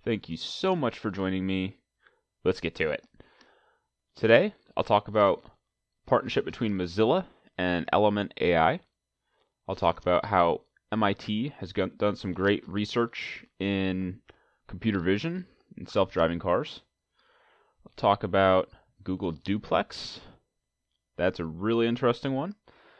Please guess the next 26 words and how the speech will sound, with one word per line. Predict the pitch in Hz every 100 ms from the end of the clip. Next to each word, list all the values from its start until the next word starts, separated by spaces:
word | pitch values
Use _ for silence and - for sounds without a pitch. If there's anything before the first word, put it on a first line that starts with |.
| _ _ _ _ _ _ _ _ -
Also, | 123 - 127
I'll | 123
talk | 117 113
about | 107 101
some | - 104
new | 107
research | 110 110 - 104
coming | - 95 90
out | 80 101
of | 107 _
Facebook | - 185 - 85 64 - - - - _ _
about | 80 78 78 -
facial | - 73 -
recognition. | 85 82 - 98 120 - 76 92 _ _ _ _ - _ _ _ _ _
All | 95 113
that | 117 139 175 _ _ _ -
and | 95 98 101
maybe | 92 107 123 123
more. | 107 123 202 233 _ _ _ _ _ _ _ _
Some | - 104
digressions | 110 110 113 120 - 156 160 - - _
will | 117 120
follow, | - 123 135 147 147
I | 98
am | 104 101
sure. | - 120 160